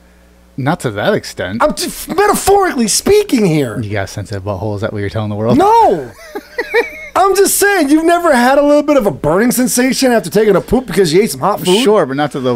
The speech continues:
Speaker 1: extent
Speaker 2: Okay.
Speaker 1: where I'm
Speaker 2: Well, some people
Speaker 1: Okay.
Speaker 2: I don't know about present company included,
Speaker 1: <laughs>
Speaker 2: but there have been people in this world that have described horror stories
Speaker 1: Right.
Speaker 2: about taking poops.
Speaker 1: With ghost peppers.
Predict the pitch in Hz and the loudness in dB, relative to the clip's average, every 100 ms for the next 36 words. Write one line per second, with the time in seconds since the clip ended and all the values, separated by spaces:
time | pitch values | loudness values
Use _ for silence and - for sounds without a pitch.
0 | 117 - 165 247 - 254 294 208 120 117 | -2 0 0 2 2 4 4 4 2 2
1 | 110 160 175 - - 175 208 277 277 302 | 0 0 0 -2 0 0 2 4 4 4
2 | 196 139 143 180 123 123 - 113 - - | 2 0 0 -2 -6 -6 -4 -6 -6 -12
3 | _ _ _ _ _ _ _ _ _ _ | _ _ _ _ _ _ _ _ _ _
4 | _ _ - - - - - 120 156 180 | _ _ -20 -20 -20 -16 -6 0 2 4
5 | 185 185 196 208 214 190 214 233 277 285 | 2 2 2 2 2 2 2 2 0 -2
6 | 247 - 214 156 196 - 392 - 392 170 | -4 0 2 4 0 -2 -4 -4 -4 -4
7 | 135 160 151 165 160 170 180 226 254 277 | 0 0 2 0 2 0 2 2 2 0
8 | - 311 262 180 143 160 - - 156 160 | 0 0 2 2 0 -2 -10 -6 0 0
9 | 147 170 - - 131 131 135 - _ - | 0 0 -2 -2 -2 0 -4 -10 _ -12
10 | - - 269 285 190 156 - 143 113 87 | -10 0 2 4 2 -2 -2 -2 -4 -10
11 | 85 123 131 104 123 _ _ _ _ _ | -6 0 2 0 -4 _ _ _ _ _
12 | _ _ - 147 143 - 127 131 147 - | _ _ 0 2 0 -2 -8 -6 -6 0
13 | 135 131 - 123 113 151 135 104 - 92 | 0 0 -4 -10 0 0 0 -6 -12 -18